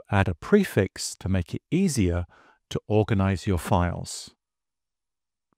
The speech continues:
Artboards make it easier to experiment with multiple iterations and to keep the different parts of a project together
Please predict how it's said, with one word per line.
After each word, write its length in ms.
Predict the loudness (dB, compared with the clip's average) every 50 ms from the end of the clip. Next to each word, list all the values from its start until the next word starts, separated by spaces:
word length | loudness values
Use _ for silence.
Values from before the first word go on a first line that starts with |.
| _ _ _ 6 8
Artboards 560 | 8 8 8 6 8 8 8 8 8 2 -2
make 220 | -4 -4 -4 -6
it 80 | -12 -10 -8
easier 460 | -8 -6 -6 -4 -4 -4 -4 -4 -6
to 160 | -8 -10 -12
experiment 760 | -10 -8 -8 -8 -4 0 0 2 2 4 2 2 0 -2 -6 -8
with 140 | -10 -8
multiple 600 | -6 -6 -4 -2 -2 -2 -2 -4 -8 _ -12 -12 -12
iterations 840 | -10 -12 -10 -10 -8 -8 -8 -6 -8 -6 -6 -8 -8 -8 -10 -12 -12 _ -6
and 140 | -6 -6 -4
to 80 | -4
keep 300 | -8 -8 -6 -8 -8 -8 _
the 80 | -8 -8
different 480 | -4 -2 -4 -4 -2 -2 -4 -4 -4
parts 420 | -6 -8 -4 -2 -2 -2 -2 -4 -2
of 80 | -2
a 60 | -2 -2
project 480 | -2 -2 -4 -2 -2 -2 -4 -6 -6
together 540 | -8 -10 -8 -4 -2 -2 -2 -2 -4 -8 -10